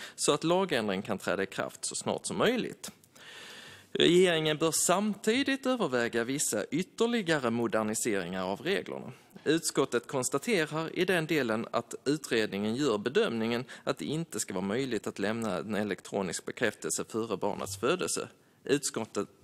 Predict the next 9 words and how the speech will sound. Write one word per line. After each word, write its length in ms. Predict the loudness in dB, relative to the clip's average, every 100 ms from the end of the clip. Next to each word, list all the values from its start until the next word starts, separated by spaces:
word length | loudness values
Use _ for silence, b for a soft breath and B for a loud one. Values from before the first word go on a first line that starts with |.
| -18 -2
anser 540 | 2 2 2 2 2
att 200 | 2 0
regeringen 400 | 0 2 0 -2
bör 160 | -4 -2
närmare 540 | -2 0 0 2 2
överväga 600 | 4 2 4 4 4 2
om 120 | 0
en 60 | 0
sådan 400 | 0 0 2 0